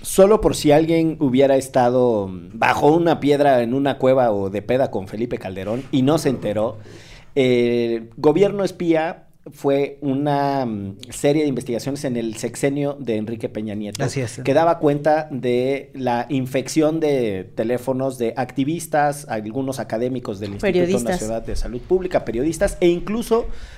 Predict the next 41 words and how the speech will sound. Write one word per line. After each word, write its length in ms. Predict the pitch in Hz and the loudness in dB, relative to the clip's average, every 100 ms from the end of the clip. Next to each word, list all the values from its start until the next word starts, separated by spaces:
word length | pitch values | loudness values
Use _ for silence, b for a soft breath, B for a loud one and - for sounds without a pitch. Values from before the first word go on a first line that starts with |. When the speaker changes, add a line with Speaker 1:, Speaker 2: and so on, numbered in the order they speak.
| B | B
Speaker 1:
políticos 480 | 139 151 151 143 110 | 2 2 0 -4 -4
de 80 | 101 | -2
la 100 | 98 | -2
oposición, 560 | 101 98 101 - 107 | -4 -12 -12 -12 -12
Speaker 2:
Así 160 | 117 101 | -10 -6
es. 100 | 120 | -2
Speaker 1:
¿no? 200 | 165 - - 135 | -2 -4 -12 -8
Speaker 2:
Ujú. 160 | 135 - - - - | -8 -8 -20 -20 -4
Speaker 1:
Eh, 520 | - 147 135 131 131 - B B B B B | 4 6 6 4 -2 -6 B B B B B
ya 320 | 147 165 226 240 | -2 2 4 2
en 120 | 220 | 0
este 220 | 214 208 | -2 -2
sexenio 640 | 196 185 202 156 127 - - - - | -4 -2 -2 0 -2 -4 -6 -8 -12
se 140 | - 131 | -2 0
había 280 | 135 143 143 | 2 2 0
comprometido 600 | 135 123 117 113 165 160 | -4 -4 -4 -2 0 2
al 140 | 143 | 0
inicio 280 | 139 147 131 | -2 -6 -8
el 60 | 98 | -10
presidente 640 | 101 127 123 127 131 131 | -10 -6 -4 -2 -4 -6
de, 560 | 131 120 117 127 123 - - | -4 -2 -2 -4 -8 -14 -8
primero, 420 | 117 127 135 - | -4 0 0 0
que 80 | 110 | -2
no 160 | 120 | -4
se 100 | - | -4
iba 100 | 117 | -4
a 40 | 104 | -4
utilizar 560 | 104 107 101 117 120 | -6 -10 -6 -6 -2
Pegasus, 580 | 135 139 165 156 185 - | 0 2 2 2 -4 -6
que 320 | - 101 92 - 101 | -12 -10 -10 -10 -12
es 160 | 92 95 | -10 -12
el 400 | 90 92 - - | -12 -14 -18 -20
software 460 | - 127 127 120 98 | -6 -2 -2 -2 -4
con 180 | 110 98 | -6 -10
el 140 | 95 | -12
que 100 | 104 | -14
se 120 | - | -14
hacían 300 | 101 123 123 | -10 -8 -8
esas, 440 | 123 120 127 120 - | -8 -8 -10 -10 -12
eh, 260 | 135 123 120 | -10 -8 -8
infecciones. 760 | 139 135 147 185 170 156 147 | -10 -8 -8 -6 -6 -6 -14